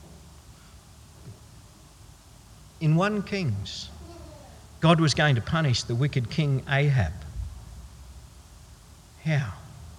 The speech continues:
Now put a lying spirit into the mouths of all of Ahab's prophets to entice him.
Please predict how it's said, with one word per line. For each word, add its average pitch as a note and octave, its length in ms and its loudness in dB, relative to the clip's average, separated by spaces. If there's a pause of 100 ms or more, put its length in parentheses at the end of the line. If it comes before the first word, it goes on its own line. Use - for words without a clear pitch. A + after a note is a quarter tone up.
(440)
Now A2+ 140 2
put B2 220 -2
a A#2+ 80 4
lying D#3+ 720 4
spirit - 640 0 (580)
into B2+ 200 6
the A2+ 100 4
mouths C3 560 4
of A2+ 140 0 (120)
all D#3+ 420 4
of C#3 120 0 (120)
Ahab's C#3 560 4
prophets - 600 0
to B2 180 2
entice A#2 580 2
him. F#2+ 160 0